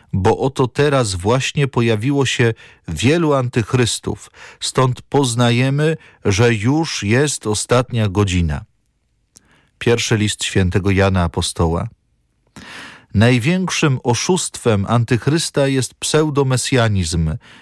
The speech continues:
czyli samo uwielbienie człowieka, postawienie człowieka w miejsce należne samemu Bogu.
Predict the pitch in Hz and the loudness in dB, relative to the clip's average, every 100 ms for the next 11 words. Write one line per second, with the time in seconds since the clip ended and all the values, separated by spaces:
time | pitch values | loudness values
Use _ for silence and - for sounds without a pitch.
0 | _ - 123 123 - 143 139 131 - 165 | _ -2 0 0 0 2 2 0 -2 -2
1 | 160 135 135 117 143 131 113 - 110 92 | 2 2 2 0 -2 0 -4 -2 0 2
2 | 92 85 80 - - - - 143 - 131 | 0 0 -4 -6 -12 -8 -2 0 0 0
3 | 160 156 131 - 131 165 139 110 101 127 | 0 -2 -2 -2 -2 0 0 0 0 0
4 | 170 - 160 123 117 139 165 143 139 - | 0 0 0 2 2 2 0 0 -2 0
5 | 135 139 135 127 104 110 87 - | 2 2 2 2 2 2 0 -10